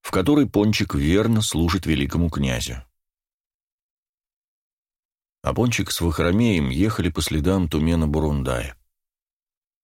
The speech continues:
Лошади их ступали неторопливым шагом, всадники же не до конца понимали, куда они, собственно, едут,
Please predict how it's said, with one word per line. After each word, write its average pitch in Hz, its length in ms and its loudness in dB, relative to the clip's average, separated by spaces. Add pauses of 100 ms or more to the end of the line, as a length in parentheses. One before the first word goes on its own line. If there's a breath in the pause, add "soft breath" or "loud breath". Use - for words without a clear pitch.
(140)
Лошади 87 400 2
их 87 160 2
ступали 85 400 2
неторопливым 76 720 0
шагом, 87 500 0 (840)
всадники 127 460 0
же 90 140 2
не 87 120 2
до 78 100 0
конца 80 380 0
понимали, 87 440 2
куда 71 360 0
они, 92 160 0
собственно, 69 500 -2
едут, 58 540 -6